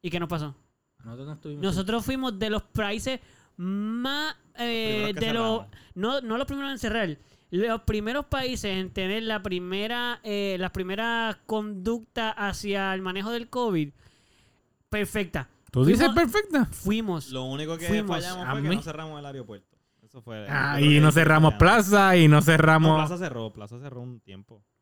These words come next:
Speaker 2: ¿Cuánto tiempo?
Speaker 3: Como dos o tres meses. Plaza cerró, creo que fueron dos meses.
Speaker 1: Sí, pero
Speaker 3: Sí,
Speaker 1: tú
Speaker 3: cerró
Speaker 1: dijiste
Speaker 3: bien poco
Speaker 1: catorce
Speaker 3: tiempo,
Speaker 1: días, y
Speaker 3: es
Speaker 1: esto
Speaker 2: No, pero eso es
Speaker 1: duró
Speaker 2: bastante, dos meses es bastante.
Speaker 3: Pero sí, sí, o sea, fueron dos meses, ¿verdad?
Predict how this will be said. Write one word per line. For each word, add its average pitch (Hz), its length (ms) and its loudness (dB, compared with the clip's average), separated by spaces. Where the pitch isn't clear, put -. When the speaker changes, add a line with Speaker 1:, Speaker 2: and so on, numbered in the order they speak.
Speaker 2:
¿Cuánto 120 300 -12
tiempo? 95 340 -10
Speaker 3:
Como 110 200 -12
dos 107 160 -10
o - 20 -12
tres 143 140 -14
meses. 101 380 -14
Plaza 104 180 -18
cerró, 127 400 -10
creo 120 140 -14
que 120 80 -14
fueron 131 200 -14
dos 117 120 -12
meses. 101 340 -18
Speaker 1:
Sí, 160 100 -4
pero 190 80 0
Speaker 3:
Sí, 202 60 -2
Speaker 1:
tú 196 80 -2
Speaker 3:
cerró 190 120 2
Speaker 1:
dijiste 202 140 0
Speaker 3:
bien - 100 -2
poco - 140 0
Speaker 1:
catorce 233 180 -2
Speaker 3:
tiempo, 185 160 0
Speaker 1:
días, 220 300 -2
y - 20 -4
Speaker 3:
es 165 100 -2
Speaker 1:
esto 180 100 -2
Speaker 2:
No, 190 60 6
pero 185 80 8
eso 175 100 6
es 180 60 6
Speaker 1:
duró 180 100 4
Speaker 2:
bastante, 139 360 0
dos 113 160 -4
meses 117 220 -2
es 117 60 -4
bastante. - 400 -20
Speaker 3:
Pero 127 640 -4
sí, 131 220 -8
sí, 120 320 -12
o - 20 -20
sea, 104 420 -14
fueron 117 220 -20
dos 185 80 -20
meses, 135 340 -20
¿verdad? 98 180 -20